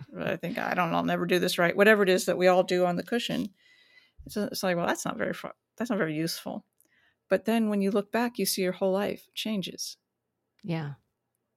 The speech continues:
Speaker 2: It's the same with studying the Enneagram. At first, it's like, "Well, that's really interesting." Like, you and I both feel like,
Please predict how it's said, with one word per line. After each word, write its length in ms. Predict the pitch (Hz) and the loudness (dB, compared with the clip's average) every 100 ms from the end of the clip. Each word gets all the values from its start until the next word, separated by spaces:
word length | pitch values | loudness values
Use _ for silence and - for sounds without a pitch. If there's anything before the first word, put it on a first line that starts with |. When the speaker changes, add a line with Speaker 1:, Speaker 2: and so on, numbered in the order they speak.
| _ - | _ -4
Speaker 2:
It's 300 | 208 196 - | -2 0 0
the 80 | 214 | -2
same 280 | - 254 269 | -2 2 2
with 120 | 233 | 2
studying 360 | - 226 220 208 | 0 0 0 0
the 100 | 202 | 0
Enneagram. 480 | 240 254 208 180 | 2 2 2 0
At 80 | 175 | -2
first, 360 | - 247 247 214 | -2 -2 -2 -2
it's 120 | 196 | 0
like, 220 | 190 175 - | 0 0 -2
"Well, 100 | 185 | -2
that's 240 | - - | -2 -2
really 180 | 185 175 | -4 0
interesting." 460 | 262 - - 185 | 0 0 -2 -2
Like, 180 | - 175 | -4 -2
you 120 | 208 | 0
and 80 | 202 | 2
I 100 | 180 | 2
both 240 | 175 196 190 | 2 2 2
feel 220 | 185 175 | 0 2
like, 280 | 170 160 | 2 0